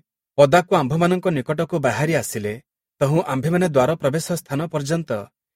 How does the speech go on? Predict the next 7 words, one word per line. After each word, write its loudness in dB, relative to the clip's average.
ସେମାନଙ୍କୁ 2
ଆକ୍ରମଣ 0
କରି -2
କରି 0
ଗଲୁ। -2
ଏଥିରେ 4
ଧନୁର୍ଦ୍ଧରମାନେ 2